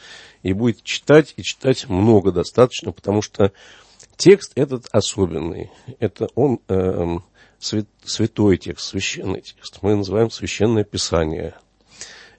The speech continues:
Богодухновенный мы называем этот текст. Э, вот н-, не по отношению ни к одному тексту не применяется это слово, а вот по отношению к Библии, к Новому Завету в особенности, применяется этот термин «богодухновенное письмо».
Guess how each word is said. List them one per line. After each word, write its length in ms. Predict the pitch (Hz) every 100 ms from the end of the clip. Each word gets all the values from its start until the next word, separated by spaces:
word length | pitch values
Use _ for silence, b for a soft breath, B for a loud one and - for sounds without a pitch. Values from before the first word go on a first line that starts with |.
| -
Богодухновенный 880 | 113 120 110 - 104 92 87 78 76
мы 140 | 78
называем 460 | 78 82 78 73 80
этот 220 | - _
текст. 380 | 82 71 - -
Э, 380 | - - 82 80
вот 240 | 92 107 _
н-, 260 | 139 113 120 -
не 160 | 110
по 160 | - 113
отношению 460 | - 123 - 120
ни 60 | 120
к 100 | -
одному 300 | - 120 131
тексту 600 | - 151 - - 101 92
не 160 | 92 98
применяется 640 | - 110 120 101 78 -
это 80 | -
слово, 520 | - 104 98 73 - _ B B B B B _
а 140 | 92
вот 180 | 90 92
по 120 | -
отношению 460 | 92 98 - 87 82
к 40 |
Библии, 560 | 82 135 127 101 85 107 - - _
к 40 | -
Новому 560 | 78 73 104 127 110
Завету 560 | 90 85 85 - 80 82 B B B
в 80 | 85
особенности, 560 | 87 90 82 82 - -
применяется 640 | - 98 101 90 76 - -
этот 180 | -
термин 440 | - - 143 123 87
«богодухновенное 920 | 76 117 95 - 92 82 98 110 98
письмо». 520 | - 92 - 73 65